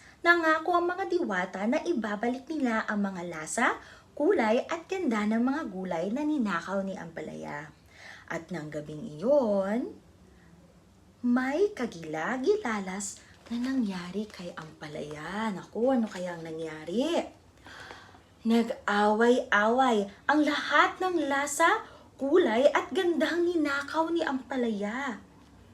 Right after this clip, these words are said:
sa loob ng kanyang katawan. Nang nagsuntukan ang puti, luntian, lila, dilaw at iba pang kulay,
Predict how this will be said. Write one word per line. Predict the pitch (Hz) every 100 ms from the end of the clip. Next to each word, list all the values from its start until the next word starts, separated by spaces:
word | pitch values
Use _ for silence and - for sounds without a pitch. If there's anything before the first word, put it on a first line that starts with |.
| - -
sa | - 403
loob | 370 523 - 285
ng | 311 359 349
kanyang | 294 226 202 208 277 392
katawan. | 196 196 160 165 208 302 254 170 - - - - -
Nang | 247 247 240
nagsuntukan | 220 202 - 190 185 190 190 226 254 311
ang | 240 226
puti, | 196 190 202 226 262 -
luntian, | 214 202 196 - 262 - 196 208 269 233
lila, | 214 285 320 214
dilaw | 202 208 185 180 180 262
at | 262 214
iba | 180
pang | 160 170 -
kulay, | 180 170 165 214